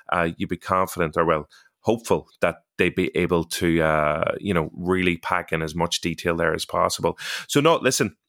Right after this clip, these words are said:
um, oh, one last thing. Uh, Torres popped up again on the phone.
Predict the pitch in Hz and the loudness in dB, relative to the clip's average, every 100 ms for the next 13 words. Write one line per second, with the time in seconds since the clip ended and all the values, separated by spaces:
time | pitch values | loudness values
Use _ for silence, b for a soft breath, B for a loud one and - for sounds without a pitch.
0 | - 107 107 104 107 - 131 92 113 127 | -2 2 4 2 0 2 0 0 0 2
1 | 131 110 127 - 90 80 90 87 85 - | 4 2 2 -2 -4 -2 -2 0 0 -2
2 | - 113 120 95 - 101 - 104 90 87 | 0 2 2 -2 -4 -4 0 -2 0 -2
3 | 78 - 90 85 101 120 | -4 -4 -6 -2 -2 -2